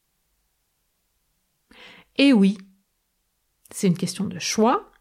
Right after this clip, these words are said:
et donc ça veut dire mettre, fixer des priorités.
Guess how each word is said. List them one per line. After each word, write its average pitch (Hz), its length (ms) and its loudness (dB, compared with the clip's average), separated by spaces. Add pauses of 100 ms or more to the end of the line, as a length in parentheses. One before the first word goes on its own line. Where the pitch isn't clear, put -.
(120)
et 202 80 0
donc 185 180 2
ça 185 140 -2
veut 170 160 0
dire 175 520 -4 (840)
mettre, 185 640 0
fixer - 760 -4 (240)
des 165 100 -12
priorités. 202 760 -4